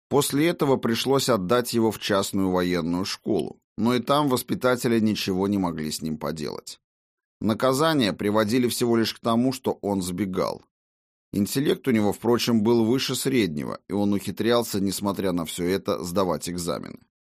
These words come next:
В колледже он всё время влезал в долги и стал подделывать на чеках подпись своего отца. Поскольку мистер Фарбанти в конечном счёте всегда платил,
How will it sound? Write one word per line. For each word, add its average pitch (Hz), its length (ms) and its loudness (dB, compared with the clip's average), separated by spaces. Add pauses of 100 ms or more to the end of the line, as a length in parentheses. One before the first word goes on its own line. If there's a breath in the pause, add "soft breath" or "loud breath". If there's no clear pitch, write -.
(560)
В - 100 -20
колледже 147 540 2
он 120 200 0
всё 120 220 0
время 127 340 4
влезал 107 460 2
в 87 60 -4
долги 95 500 0
и - 160 -8
стал 107 320 0
подделывать 92 680 0
на 90 140 -2
чеках 131 480 -2
подпись 92 460 -6
своего 85 420 -2
отца. - 400 -8 (800)
Поскольку 117 500 -2
мистер 117 400 2
Фарбанти 101 600 0
в - 60 -18
конечном 98 440 -2
счёте 101 320 -4
всегда 98 340 -2
платил, 110 540 -2